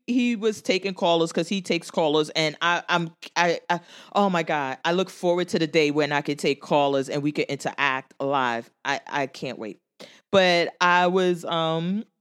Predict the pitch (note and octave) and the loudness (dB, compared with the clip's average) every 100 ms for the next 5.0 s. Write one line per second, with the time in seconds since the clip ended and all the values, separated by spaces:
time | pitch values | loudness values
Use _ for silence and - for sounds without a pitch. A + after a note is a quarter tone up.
0 | _ A#3+ D#4+ G#4 C4 C4 C#4+ B3 G#3 G3+ | _ 2 2 4 2 2 2 2 2 0
1 | - G#3 F#3+ F3+ F3+ F3+ _ - _ G#3 | -2 2 2 2 0 -2 _ -20 _ 4
2 | G#3+ F#3+ F3 F#3+ F#3+ F#3 F3+ F3+ F3+ - | 4 2 2 4 4 4 4 2 -2 -4
3 | F#3 F3+ F3 F#3 F3+ - A3+ G#3+ G#3 G3+ | -2 -2 0 0 -2 -2 0 2 2 2
4 | G#3 G3 F3 F3 E3+ F#3 F3+ E3+ E3 E3 | 2 2 2 2 0 0 0 0 0 -4